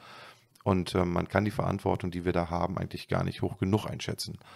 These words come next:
Für die Gesundheit, für die Lebensqualität der Menschen. Und, ähm,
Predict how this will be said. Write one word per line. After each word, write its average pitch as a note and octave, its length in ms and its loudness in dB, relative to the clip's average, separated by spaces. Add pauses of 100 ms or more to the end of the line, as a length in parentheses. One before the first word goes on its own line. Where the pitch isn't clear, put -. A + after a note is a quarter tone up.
(260)
Für F2 120 -2
die F2 120 2
Gesundheit, F#2 640 4
für F2+ 200 -6
die D#2+ 220 -4
Lebensqualität F2+ 800 0
der F2 100 -2
Menschen. E2+ 420 -4
Und, - 260 -6
ähm, D#2+ 260 -4